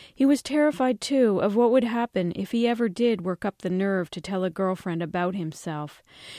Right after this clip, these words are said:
He imagined how the smile would freeze on her face and her eyes would dart away, and how, when she looked back at him, she would no longer see him as a real man. He couldn't bear that, and so he avoided women. He brooded over the unfairness of his fate.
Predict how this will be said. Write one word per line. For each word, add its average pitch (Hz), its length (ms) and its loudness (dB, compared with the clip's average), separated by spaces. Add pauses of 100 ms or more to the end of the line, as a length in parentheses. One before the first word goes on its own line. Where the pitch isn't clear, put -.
(140)
He 269 100 2
imagined 254 540 4
how 226 180 -2
the 208 120 -2
smile 220 480 0
would 190 140 -2
freeze 214 380 -2
on 185 120 -2
her 185 100 -4
face 185 500 -4
and 185 80 -2
her 190 140 -2
eyes 196 340 0
would 185 140 -8
dart 190 200 -2
away, 180 380 -2
and 185 100 -2
how, 214 380 -2 (380)
when 240 100 2
she - 160 -2
looked 285 240 2
back 277 300 2
at 220 80 -2
him, 190 400 -2 (180)
she - 220 0
would 247 140 4
no 277 260 6
longer 262 320 2
see 240 240 -2
him 214 100 2
as 185 160 -4
a 196 60 -2
real 196 340 -2
man. 185 560 -2 (460)
He 233 100 -4
couldn't 240 340 2
bear 208 300 0
that, 143 320 -6 (580)
and 220 160 -2
so 254 220 4
he 247 160 4
avoided 220 540 2
women. 165 500 -4 (580)
He 254 160 2
brooded 247 460 4
over 208 220 2
the 208 140 2
unfairness 202 720 0
of 175 100 -6
his 180 120 -6
fate. 180 420 -4